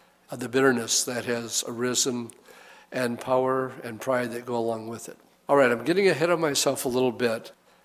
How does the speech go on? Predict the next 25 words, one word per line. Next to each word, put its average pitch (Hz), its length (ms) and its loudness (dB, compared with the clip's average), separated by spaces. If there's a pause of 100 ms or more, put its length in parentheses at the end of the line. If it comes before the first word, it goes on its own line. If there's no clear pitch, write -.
(140)
For 143 120 2
you 175 240 4
newcomers, 127 800 4
um, 120 420 2
Calvary 208 320 2
Chapel 170 440 4
is 120 260 -4
really 147 260 2
unique, 117 500 2
and 127 100 2
I 113 40 2
want 120 200 6
to 135 60 2
spend 127 340 4
just 120 220 2
a 127 40 4
little 123 240 2
bit 117 160 2
of 117 100 -2
time. 110 260 -4 (320)
I'm 117 60 -8
gonna 117 140 -4
abbreviate 135 680 4
the 127 80 -8
history. 139 600 -2